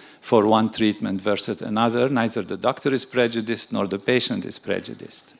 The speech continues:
So we ran the study for about a year or so with all these five groups. And there is some ethical aspect in medicine, which is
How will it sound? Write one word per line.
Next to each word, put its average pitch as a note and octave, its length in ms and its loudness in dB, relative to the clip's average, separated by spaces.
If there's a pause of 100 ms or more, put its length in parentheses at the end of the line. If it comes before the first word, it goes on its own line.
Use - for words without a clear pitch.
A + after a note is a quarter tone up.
(320)
So E3+ 200 2
we F3 160 2
ran G3 240 4
the D3+ 100 -2
study A#2 380 -2
for G#2+ 260 -4
about G2+ 520 -4 (240)
a B2+ 60 -6
year A2 380 -2
or G#2+ 100 -4
so A2+ 460 -4 (240)
with A#2 180 -2
all A2+ 140 2
these A2+ 180 -4
five C#3+ 360 0
groups. G2 520 -10 (840)
And C#3+ 200 0
there E3 120 6
is F#3+ 120 4
some E3+ 400 -2
ethical D3 720 -4
aspect C#3 640 -2
in A2 240 -8
medicine, A2 640 -6
which A#2 260 -6
is A2+ 600 -6